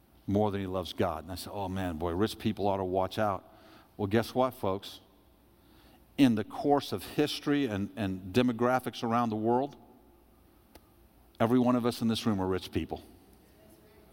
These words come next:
Every one of us. You know, I, I was, I was reading just this week about one country where the average,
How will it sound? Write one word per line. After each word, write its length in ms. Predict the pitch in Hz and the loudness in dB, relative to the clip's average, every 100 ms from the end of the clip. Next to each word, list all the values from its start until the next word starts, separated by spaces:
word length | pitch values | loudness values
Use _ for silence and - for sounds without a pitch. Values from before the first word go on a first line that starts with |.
| - - - - - - | -20 -20 -20 -20 -20 2
Every 260 | 127 135 135 | 4 4 4
one 200 | 127 110 | 2 0
of 80 | 82 | -4
us. 100 | - | -8
You 120 | 107 - - - - | -10 -10 -16 -20 -4
know, 120 | 104 | 0
I, 200 | 113 113 | 2 0
I 20 | |
was, 240 | 113 104 95 | 0 -2 -4
I 60 | 117 | -4
was 220 | 98 95 | -4 2
reading 520 | 113 135 131 131 110 | 4 6 6 4 2
just 300 | 101 123 127 | 0 -2 0
this 240 | 127 - | 0 0
week 400 | 131 127 131 127 | 2 4 4 4
about 320 | 113 101 101 101 | 0 0 0 0
one 260 | 113 123 | 0 0
country 520 | 120 - 131 123 127 | 0 0 -2 0 0
where 180 | 120 107 | 2 2
the 200 | 95 98 | 0 0
average, 720 | 107 117 120 117 123 113 - | 2 2 2 0 0 -2 -10